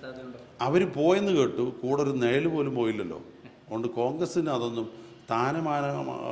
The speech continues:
Speaker 2: ആഗ്രഹിച്ച് പോകുന്നവരുടെ ഒന്നും പറയെ പാർട്ടി പോവില്ല. ലീഡർ, ഞങ്ങളെല്ലാം ബഹുമാനിക്കുന്ന ലീഡർ തന്നെ വേറൊരു പുതിയ പാർട്ടി ഉണ്ടാക്കി. ആ പാർട്ടി ഉണ്ടാക്കി ലീഡർക്ക് ആ പാർട്ടിയുമായിട്ട് മുന്നോട്ട് പോയപ്പോൾ മടുത്തു. തിരിച്ച് ഇന്ത്യൻ നാഷണൽ കോൺഗ്രസ് വരണം, മരിക്കുമ്പോൾ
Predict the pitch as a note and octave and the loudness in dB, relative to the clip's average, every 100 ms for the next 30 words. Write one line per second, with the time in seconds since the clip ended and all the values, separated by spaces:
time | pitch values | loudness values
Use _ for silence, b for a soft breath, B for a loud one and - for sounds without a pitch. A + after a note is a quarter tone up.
0 | B2 - G#2+ G#2+ A#2 B2 A#2+ B2 G2+ G#2 | -6 -6 -4 0 2 2 2 -4 -4 -2
1 | A2 G#2 G#2 G2+ F2+ F2 F2 F#2 - A2+ | -2 -2 -4 -6 -8 -8 -8 -10 -10 -6
2 | G#2 B2 - A#2 E2 D#2 - - - - | -4 -4 -4 -8 -8 -10 -14 -20 -20 -20
3 | b b b b b - A2+ D#3+ G3 F3 | b b b b b -6 0 2 4 4
4 | A2 G#2+ A#2 C#3 D#3 C#3+ D3 B2 B2 B2+ | 2 -4 -4 0 0 0 0 2 2 0
5 | B2 B2 B2 A2+ A2 C3 C#3 B2+ A#2 A2+ | -2 -2 -2 -2 2 2 2 0 -2 -2
6 | G#2 A2 A2+ G#2 G2+ G#2+ - F#2+ - G#2+ | -2 -2 -4 -8 -6 -6 -6 -12 -10 -12
7 | D2+ C#2+ - - - - - B B B | -12 -16 -20 -20 -20 -20 -20 B B B
8 | B B C3 E3+ F3+ E3 E3 F3 D#3+ C#3+ | B B 4 6 8 8 8 6 4 6
9 | C3+ C#3 C3+ A#2+ B2 C3 C3+ A#2+ - A2 | 4 2 2 2 2 0 -2 -2 -2 -4
10 | A2+ C3+ C3 A#2+ A#2+ A2+ G#2 A2 A2+ G#2+ | -2 -2 0 0 -2 -4 -4 -4 -2 -2
11 | G2+ - G2 F#2 F#2 - F#2 - B B | -4 -4 -8 -6 -6 -8 -10 -12 B B
12 | B B B2 C3 C#3+ C#3 C3 D3+ D#3 C#3+ | B B -4 -2 -2 -2 0 2 2 0
13 | C#3+ C3+ B2+ A2+ A#2+ B2 B2 G#2 G2+ F2 | 0 0 2 2 0 0 0 0 0 -6
14 | - B B B A2+ B2+ C3+ D#3 C#3 | -12 B B B 0 0 0 -2 0